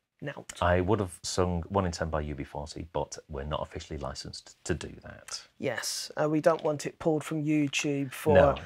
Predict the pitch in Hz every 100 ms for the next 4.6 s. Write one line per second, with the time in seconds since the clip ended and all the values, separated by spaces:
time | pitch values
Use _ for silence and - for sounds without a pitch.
0 | - 65 - - 214 196 - 196 160 180
1 | 170 175 160 147 143 143 117 127 165 -
2 | - 151 131 127 117 113 120 - 113 110
3 | 98 98 98 104 101 87 87 92 80 76
4 | 151 160 120 120 120